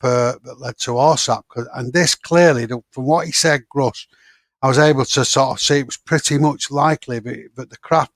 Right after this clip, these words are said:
he was talking about, this craft he recovered, was at Ro-, Lockheed, and that was what they were, and they were trying to divest themselves of some stuff, and this was the sap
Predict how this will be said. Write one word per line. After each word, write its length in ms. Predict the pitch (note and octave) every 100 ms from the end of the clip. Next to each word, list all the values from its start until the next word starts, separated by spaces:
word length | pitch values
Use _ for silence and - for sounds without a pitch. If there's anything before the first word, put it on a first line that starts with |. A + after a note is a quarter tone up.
| -
he 100 | B2+
was 160 | A#2+
talking 400 | - D#3 E3 -
about, 140 | A#2 A2+
this 100 | -
craft 320 | - D#3 -
he 60 | A#2+
recovered, 260 | - A#2
was 140 | A#2+ C3
at 100 | A2+
Ro-, 240 | D3 E3
Lockheed, 640 | D#3 - - A#2 A2+ - _ _ _ _ _ _ C3
and 120 | C3
that 220 | D#3 -
was 160 | A#2+ C3+
what 220 | D3 C3
they 80 | C3+
were, 160 | C3 - _ -
and 120 | B2+
they 120 | D3
were 100 | C#3
trying 320 | - D3 C3+
to 80 | A#2+
divest 320 | A#2 D#3+ -
themselves 420 | C#3 A#2+ B2+ A#2+
of 60 | G#2+
some 220 | - G#2+
stuff, 280 | - A#2 -
and 120 | A#2+
this 240 | C#3 - C3
was 200 | B2 - -
the 100 | -
sap 380 | - E3 -